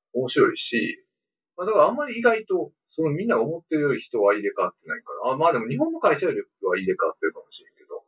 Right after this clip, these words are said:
思ったよりそんなに急にクビになるっていうノリではないけど、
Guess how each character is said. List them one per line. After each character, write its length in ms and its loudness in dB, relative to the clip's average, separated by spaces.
思 140 0
っ 40 -20
た 120 2
よ 40 4
り 60 -4
そ 160 -4
ん 100 -4
な 140 2
に 220 -4
急 120 4
に 140 -4
ク 140 0
ビ 100 2
に 80 2
な 80 4
る 140 0
っ 20 -20
て 80 -8
い 40 -2
う 40 -2
ノ 160 2
リ 120 -6
で 60 2
は 120 4
な 100 -2
い 160 -8
け 160 -6
ど、 400 0